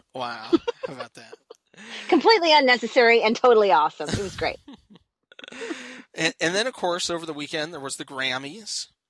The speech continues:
Speaker 1: So
Speaker 2: Yeah.
Speaker 1: that was going on, which you might think, "Well, big deal. Well, the Grammys." Well, for some people, it's a big deal, and for others, well, you know.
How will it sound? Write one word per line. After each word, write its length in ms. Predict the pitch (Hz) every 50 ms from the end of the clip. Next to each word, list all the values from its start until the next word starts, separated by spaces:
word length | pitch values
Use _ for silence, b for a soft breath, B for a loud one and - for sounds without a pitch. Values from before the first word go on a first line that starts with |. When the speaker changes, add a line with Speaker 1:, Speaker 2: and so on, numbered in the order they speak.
| _ _ _ _ _ _ _ -
Speaker 1:
So 220 | - - - 135
Speaker 2:
Yeah. 220 | 123 190 202 233 254
Speaker 1:
that 160 | 131 127 131
was 120 | 135 135 -
going 260 | 143 135 135 131 131
on, 360 | 127 123 123 123 135 170 196 _ _
which 280 | 143 139 - - - - b b b b b b b
you 80 | 214 214
might 160 | 208 180 156
think, 220 | - 180 170 - -
"Well, 180 | 196 196 196
big 220 | 180 156 151 143 -
deal. 220 | 127 117 117 117
Well, 240 | 117 113 117 120 120
the 80 | 117 _
Grammys." 480 | - 110 110 110 117 120 120 - - _ b b b b b
Well, 240 | 302 302 311 302 - _ -
for 160 | - 370 349
some 160 | - 202 165
people, 280 | - 135 135 - 143 139
it's 100 | - -
a 40 |
big 160 | - - - 120
deal, 260 | 127 120 120 131 139
and 100 | 127 -
for 180 | - - 131 117
others, 380 | 113 110 117 120 135 - - -
well, 220 | 135 127 123 170 _ _ _ _ _ _ _ _ _ -
you 60 | 190 -
know. 140 | 214 _